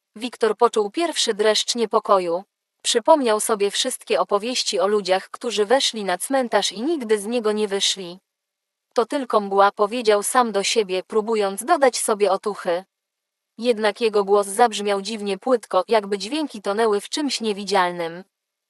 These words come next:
Wiktor zaciskał dłonie na latarce,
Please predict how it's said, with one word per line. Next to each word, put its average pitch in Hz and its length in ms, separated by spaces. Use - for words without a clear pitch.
Wiktor 220 400
zaciskał 202 580
dłonie 226 340
na 196 140
latarce, 196 540